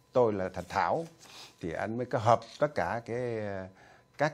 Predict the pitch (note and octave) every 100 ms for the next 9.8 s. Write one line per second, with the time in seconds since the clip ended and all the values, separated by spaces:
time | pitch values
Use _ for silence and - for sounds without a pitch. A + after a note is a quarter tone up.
0 | - A#2 F#2+ F#2 G2+ A2 E2 D#2 - -
1 | D#2+ - - F2+ G2+ G2 A2+ F#2+ A#2 G2
2 | F2+ E2+ E2 E2+ G#2+ F2 G2 F2+ - A2+
3 | F#2 - D#2+ - F#3 A#3 D#4 C4+ - F#2
4 | - G2+ G2 D#2+ - - - - - F2+
5 | E2 - E3+ B3 B3 A2+ - F#2+ F#2 E2
6 | E2 E2+ E2 D#2+ _ _ - - - G2+
7 | G#2 C#3 C#3 C3 G#2+ - - - - _
8 | - B2+ B2 A#2 A2+ A2 G#2+ G#2+ G#2 G#2
9 | G#2+ G#2+ G2+ C3+ A3 A#3 F#3